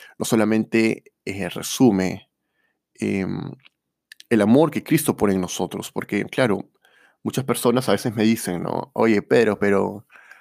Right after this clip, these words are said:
¿por qué tuviste que pasar lo que tuviste que pasar? ¿Por qué ese discipulado? ¿Por qué tanto tiempo fuera del mundo?". O sea, yo conozco mucha gente que ha salido del mundo yéndose, digamos, desintoxicándose en alguna, en algún centro de recreación y ya, pero, pero claro, acá hay algo que, que nunca,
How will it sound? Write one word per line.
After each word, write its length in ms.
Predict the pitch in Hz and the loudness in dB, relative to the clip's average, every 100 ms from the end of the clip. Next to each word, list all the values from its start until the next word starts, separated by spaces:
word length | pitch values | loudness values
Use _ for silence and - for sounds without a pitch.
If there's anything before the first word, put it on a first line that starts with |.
| _ - | _ -6
¿por 120 | 107 | -2
qué 80 | 135 | 0
tuviste 360 | 135 131 135 139 | 2 2 2 -4
que 60 | |
pasar 280 | 135 - 120 | -4 -4 -2
lo 60 | 123 | -2
que 80 | |
tuviste 320 | 117 104 - 113 | -2 -2 -4 -8
que 80 | |
pasar? 460 | - - 110 113 101 | -8 -4 0 0 -2
¿Por 140 | 98 | -8
qué 80 | - | -8
ese 140 | 107 117 | -4 -2
discipulado? 760 | 110 - - 92 98 101 92 - | -4 -6 -6 0 0 2 0 -4
¿Por 120 | 101 | -8
qué 100 | 101 | -4
tanto 240 | 101 101 | -4 -4
tiempo 260 | - 98 95 | -4 -6 -4
fuera 220 | - 101 | 0 2
del 100 | 95 | 2
mundo?". 340 | 98 101 101 | 0 0 -2
O 20 | - | -2
sea, 160 | 92 | -2
yo 100 | 101 | 0
conozco 220 | - 110 | -2 -2
mucha 200 | 110 107 | -2 -2
gente 240 | - 101 101 | -4 -2 -4
que 60 | |
ha 20 | 104 | -2
salido 240 | 101 101 | 0 2
del 80 | 98 | 2
mundo 320 | 104 104 101 | 0 0 2
yéndose, 420 | 101 98 101 - | 2 0 -2 -2
digamos, 320 | 101 104 101 113 | -2 -2 -2 -6
desintoxicándose 960 | 107 101 - - 110 107 107 - 110 | -6 -6 -8 -6 -2 0 0 0 0
en 100 | 110 | 0
alguna, 460 | 101 101 101 98 - - - - | -2 -2 -2 -2 -6 -20 -20 -8
en 100 | 101 | -4
algún 160 | 101 | -4
centro 260 | 101 101 110 | -2 -2 0
de 60 | 104 | 0
recreación 380 | - - 104 | -2 -2 0
y 80 | 92 | 2
ya, 180 | 98 95 | 2 2
pero, 280 | 98 98 - - - _ - _ _ - | 0 -2 -4 -18 -20 _ -20 _ _ -2
pero 180 | 107 101 | -2 0
claro, 240 | 123 110 | 0 -2
acá 120 | - | 0
hay 100 | 113 | 2
algo 240 | 107 113 107 | 4 2 0
que, 320 | 104 - - _ _ - | -4 -6 -10 _ _ -4
que 140 | 107 | -2
nunca, 760 | 104 107 110 95 - - - - | 2 4 4 2 -2 -4 -6 -12